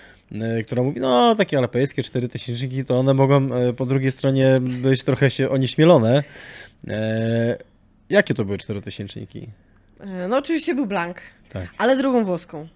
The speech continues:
Speaker 2: Także
Speaker 1: I, i do
Speaker 2: od ra-
Speaker 1: dzisiaj, i do dzisiaj ten Blanc
Speaker 2: Tak,
Speaker 1: został?
Speaker 2: tak. I bardzo lubię tą drogo-,
Speaker 1: Tak.
Speaker 2: drogę w-, i ona oczywiście się zmieniła o-, w ostatnich latach, szczególnie kiedy, kiedy się pojawił rezer-, obowiązek rezerwacji po stronie francuskiej, zaczęło nią chodzić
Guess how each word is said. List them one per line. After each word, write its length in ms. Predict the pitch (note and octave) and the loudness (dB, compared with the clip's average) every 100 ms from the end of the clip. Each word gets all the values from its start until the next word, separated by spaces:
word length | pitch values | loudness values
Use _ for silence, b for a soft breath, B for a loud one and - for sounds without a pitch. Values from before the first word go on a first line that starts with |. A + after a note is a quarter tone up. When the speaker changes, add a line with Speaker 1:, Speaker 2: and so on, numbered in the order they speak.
| _ | _
Speaker 2:
Także 440 | - F#3 G#3 G3+ G2+ | -12 -8 -6 -4 -2
Speaker 1:
I, 20 | |
i 40 | B2 | 2
do 60 | |
Speaker 2:
od 80 | D#3 | 2
ra- 60 | C#3+ | 2
Speaker 1:
dzisiaj, 240 | - G2+ | 0 -2
i 40 | |
do 100 | A#2 | 0
dzisiaj 220 | C3+ A#2 G2+ | 0 -2 -4
ten 140 | G2+ | -4
Blanc 180 | F#2+ F#2+ | -4 -2
Speaker 2:
Tak, 120 | G#3+ E3 | -2 -2
Speaker 1:
został? 100 | G#2+ | -4
Speaker 2:
tak. 120 | B2 | -4
I 120 | G3+ | -4
bardzo 280 | G#3+ A#3+ A#3+ | -2 0 0
lubię 200 | B3 B3 | -4 -4
tą 180 | B3 A#3 | -4 -4
drogo-, 400 | A3+ A#3 A3+ G#3+ | -2 -2 -2 -2
Speaker 1:
Tak. 80 | G#3 | -4
Speaker 2:
drogę 540 | A3+ A3+ A3+ G#3+ G#3 | -4 -2 0 0 0
w-, 340 | G#3 G3 F#3 F#3+ | -4 -12 -12 -12
i 560 | - G#3+ G#3+ G#3+ G#3 E3+ | -8 -8 -6 -6 -8 -6
ona 560 | G#3+ G#3+ G#3 G#3 G#3 G3+ G3+ - _ A3+ | -2 2 2 2 2 -2 -10 -20 _ -14
oczywiście 300 | B3 B3+ D4 | -10 -4 -2
się 160 | C#4 | -2
zmieniła 720 | A#3 B3 B3+ C#4 A3 F#3+ G#3+ - B B | 0 0 2 2 2 0 -2 -6 B B
o-, 100 | - | -10
w 100 | G#3 | -8
ostatnich 380 | A#3 A#3+ A3+ A3+ | -6 -4 -4 -4
latach, 280 | A3+ G#3+ F3+ | -4 -6 -10
szczególnie 400 | - F#3+ G3 F#3+ | -10 -8 -6 -6
kiedy, 360 | F#3+ F#3 F#3+ F#3 B B B | -8 -6 -6 -8 B B B
kiedy 200 | - G3+ | -10 -8
się 100 | A3 | -6
pojawił 420 | A3 A3 G#3 A3 | -4 -4 -2 -4
rezer-, 280 | G#3+ G3+ G#3 - | -4 -4 -4 -4
obowiązek 460 | G#3 G#3 G#3+ G3+ | -6 -4 -4 -4
rezerwacji 540 | G3 G3 G3 G3+ G3 F#3 | -8 -10 -8 -8 -10 -16
po 100 | F#3 | -18
stronie 300 | - G3+ F#3 | -12 -10 -10
francuskiej, 460 | F#3+ F#3+ G#3+ G#3+ | -12 -12 -16 -12
zaczęło 360 | G3 G3 F#3+ F#3 | -12 -10 -10 -8
nią 200 | G3 F#3+ | -6 -6
chodzić 300 | G#3 F#3 | -8 -12